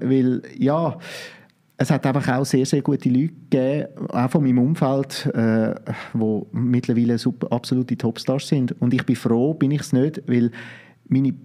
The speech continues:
Berufung und meine Leidenschaft liegt an einem ganz anderen Ort, äh, halt, wie ich gesagt habe, im Coaching. Und das habe ich dann nachher, ja, wirklich alles auf das gesetzt, auch wieder, wie ich es gemacht habe mit dem Wrestling. Ich kann nicht zwei Rösser auf das Mal reiten,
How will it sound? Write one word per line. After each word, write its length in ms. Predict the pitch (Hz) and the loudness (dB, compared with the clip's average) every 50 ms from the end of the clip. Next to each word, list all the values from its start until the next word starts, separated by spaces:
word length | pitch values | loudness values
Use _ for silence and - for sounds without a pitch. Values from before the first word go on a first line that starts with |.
| - - - | -14 -4 0
Berufung 460 | - 139 131 135 156 160 160 180 143 | 2 2 4 4 2 2 2 2 2
und 80 | 147 131 | 4 2
meine 160 | 131 127 123 | 4 4 4
Leidenschaft 560 | 120 123 127 - 147 - 147 127 123 - - | 4 2 2 0 0 0 0 0 0 -2 -2
liegt 200 | 135 127 123 - | -2 -2 0 2
an 100 | 127 120 | 2 2
einem 120 | 120 117 113 | 4 2 2
ganz 300 | 113 107 113 131 127 - | 2 2 0 0 0 -2
anderen 500 | - 90 117 117 127 127 135 123 117 113 | -2 0 2 2 2 2 2 2 2 4
Ort, 680 | 107 107 117 131 165 180 175 - - - - - - - | 4 4 2 2 2 0 -2 -6 -10 -10 -10 -10 -8 -10
äh, 180 | - - - 113 | -10 -6 -2 -2
halt, 560 | 113 117 120 120 - 117 123 123 123 107 113 | 0 0 0 0 0 0 0 0 0 0 0
wie 140 | 120 113 120 | 0 0 0
ich 60 | 127 | 0
gesagt 340 | - - 110 107 117 - - | -2 -2 -2 -2 -2 -2 0
habe, 100 | 127 113 | 0 0
im 120 | 110 104 | 0 -2
Coaching. 460 | - - 104 107 117 - - 127 117 113 | -2 -2 -2 -2 -2 -2 -4 -2 0 0
Und 180 | 110 104 - | -2 -2 -2
das 340 | 113 107 - - - - - _ - - - - - - - _ | -4 -4 -4 -8 -16 -18 -18 _ -20 -20 -20 -20 -20 -20 -18 _
habe 180 | - 113 110 110 | -2 0 0 2
ich 60 | 110 | 2
dann 160 | 113 113 110 | 2 2 2
nachher, 420 | 107 107 107 - 123 113 110 110 107 - - - _ _ _ - | 2 2 2 2 0 2 2 0 -2 -6 -14 -20 _ _ _ -8
ja, 320 | - - 104 101 110 117 117 - | -2 0 0 0 0 -2 -2 0
wirklich 340 | 123 135 151 - - 143 - - - - - - | 0 0 2 2 0 0 -2 -4 -8 -12 -12 -4
alles 340 | - 135 135 151 175 175 180 | -2 0 2 2 2 2 0
auf 140 | 165 - | 0 0
das 380 | - - 117 113 120 135 - - | 0 0 2 2 0 -2 -4 -6
gesetzt, 420 | - - 139 143 147 - - - | -2 0 0 0 0 -4 -6 -4
auch 240 | - 110 113 139 156 | 0 0 2 2 4
wieder, 340 | 180 202 190 202 214 214 208 - 139 | 4 4 4 4 2 2 0 0 0
wie 100 | 139 139 | 0 2
ich 80 | 143 | 0
es 120 | 147 - - | 0 0 0
gemacht 320 | - 123 123 123 - - | 0 0 0 0 -2 0
habe 80 | 151 139 | 0 0
mit 140 | 127 - | 2 2
dem 80 | 120 117 | 2 2
Wrestling. 480 | 113 110 123 120 - - 175 190 226 - - - - - - | 4 2 0 -2 0 0 2 2 2 0 -2 -8 -14 -10 -4
Ich 60 | - | 0
kann 80 | 139 135 | 0 0
nicht 120 | 139 - | 0 0
zwei 300 | - 156 143 139 139 143 - | 0 0 0 0 0 -2 0
Rösser 360 | 143 123 131 143 139 - 143 | 0 2 2 0 0 0 -2
auf 100 | 135 131 | -2 -2
das 100 | - - | -2 0
Mal 220 | - 117 110 117 131 | 0 2 2 2 2
reiten, 480 | 143 143 143 151 156 - - 175 196 | 0 0 0 -2 -2 0 0 0 0